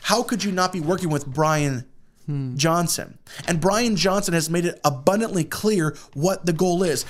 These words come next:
Speaker 1: Listen, this is, this is really radical stuff. He literally said you could have a programmer completely write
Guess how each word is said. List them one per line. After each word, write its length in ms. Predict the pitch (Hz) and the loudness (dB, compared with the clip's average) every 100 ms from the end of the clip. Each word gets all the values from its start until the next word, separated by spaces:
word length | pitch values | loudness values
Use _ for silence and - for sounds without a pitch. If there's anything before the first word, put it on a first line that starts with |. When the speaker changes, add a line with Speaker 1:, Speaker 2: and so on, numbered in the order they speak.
| - | -4
Speaker 1:
Listen, 300 | 269 302 208 | -2 0 0
this 140 | 269 | 0
is, 160 | 381 381 | 0 -2
this 180 | - 254 | -6 -6
is 240 | 294 - - - - - | -4 -8 -12 -20 -20 -14
really 460 | 180 190 294 285 | -10 -2 0 0
radical 320 | 208 214 214 | 0 -2 -2
stuff. 300 | 190 - 269 - - | -6 -2 -4 -4 -20
He 160 | - 320 | -2 0
literally 300 | 285 294 277 | 0 0 0
said 400 | - - 247 156 - | 0 0 -2 -4 -6
you 100 | - | -2
could 100 | 269 | 0
have 160 | 240 202 | 0 -2
a 60 | - | -4
programmer 920 | - - 311 330 220 135 104 110 160 - - - | -8 -4 -2 -2 -4 -6 -6 -10 -16 -18 -20 -8
completely 840 | - 233 - 233 320 320 294 269 - - - - - - - - - | -4 -2 -2 -4 -2 -2 -2 -2 -6 -12 -18 -16 -18 -18 -20 -16 -10
write 720 | 135 160 226 247 190 - - | -4 0 2 0 -2 -6 -14